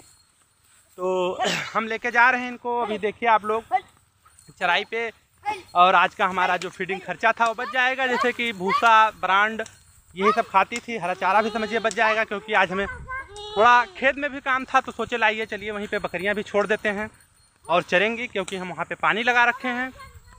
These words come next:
तो आप लोग देख सकते हैं कि सारी बकरियां हमारे साथ साथ चल रही हैं, हम लेके जा रहे हैं, अभी वहीं खेत में सब चरेंगी। और जब थोड़ा चल फिर लेती हैं और चराई करती हैं तो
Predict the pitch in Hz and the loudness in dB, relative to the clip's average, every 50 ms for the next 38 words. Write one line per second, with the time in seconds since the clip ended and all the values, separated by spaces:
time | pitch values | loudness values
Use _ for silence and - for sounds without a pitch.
0 | - - - _ - - - - - - 190 202 208 220 220 233 240 196 196 247 | -20 -20 -20 _ -20 -20 -20 -20 -16 -2 4 4 6 6 4 2 -4 -2 -2 -2
1 | - - - 262 - - 269 254 247 262 254 - 233 - - 240 233 233 233 247 | -2 -2 -4 -6 -4 -4 -2 -2 0 -2 -2 -4 -6 0 4 6 6 6 4 2
2 | 233 226 - 233 226 226 233 220 220 220 226 220 - - 220 220 - - 214 214 | -2 -4 -6 -6 -4 -2 -2 0 2 2 0 2 4 4 4 4 4 2 -2 -2
3 | - - 233 240 240 233 240 233 233 226 220 208 196 190 - 202 196 208 214 214 | -2 -4 -6 -4 -4 -4 -4 -2 -2 -2 -2 -2 -4 -4 -2 2 4 4 4 4
4 | 220 220 214 196 190 190 185 180 190 190 - 190 185 - 190 185 - 185 - - | 2 0 -4 -4 -4 -6 -6 -6 -6 -6 -4 -6 -4 -4 -6 -8 -8 -10 -4 -2
5 | 180 190 214 220 220 240 807 762 - 427 392 381 403 - - - - - - - | 0 0 0 -2 -4 -8 -10 -12 -14 -20 -20 -20 -18 -18 -18 -16 -16 -16 -16 -4
6 | - 185 214 240 240 254 262 254 - - - 226 233 247 - - 262 285 247 - | 2 2 4 4 4 2 0 0 0 -2 0 2 2 4 4 4 2 2 2 -4
7 | 277 269 262 262 - - 269 262 247 262 262 262 262 262 - _ _ _ _ _ | -6 -4 -4 -4 -4 -4 -4 0 2 4 4 4 2 0 -6 _ _ _ _ _
8 | _ _ _ _ _ - 180 180 180 - 180 175 190 226 226 - 233 233 - 233 | _ _ _ _ _ -2 -2 0 0 2 2 2 2 2 0 -2 -4 -4 -4 -6
9 | 233 233 233 233 226 220 220 - - 196 190 185 185 180 180 | -8 -6 -6 -6 -6 -6 -6 -6 -4 -2 0 0 0 -2 -2